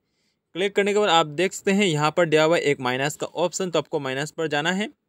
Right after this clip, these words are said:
माइनस पर जाने के बाद आपको क्या करना है, आपको जाना है यहाँ पर, ठीक है,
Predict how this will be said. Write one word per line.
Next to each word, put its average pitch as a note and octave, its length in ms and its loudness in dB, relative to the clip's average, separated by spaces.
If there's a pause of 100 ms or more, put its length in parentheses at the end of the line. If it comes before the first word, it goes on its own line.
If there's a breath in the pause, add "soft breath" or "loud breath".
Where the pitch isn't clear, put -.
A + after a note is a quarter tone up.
(240)
माइनस D3+ 300 -4
पर G#3 200 -6
जाने E3 200 -2
के E3 60 -4
बाद F3+ 120 -4
आपको C#3+ 300 -4
क्या C#3+ 180 -4
करना D3+ 180 -6
है, - 120 -10
आपको C#3 300 -2
जाना C#3 220 -4
है E3 100 -6
यहाँ B2 160 -6
पर, - 240 -14 (1080)
ठीक F#3 100 -6
है, A2+ 180 -2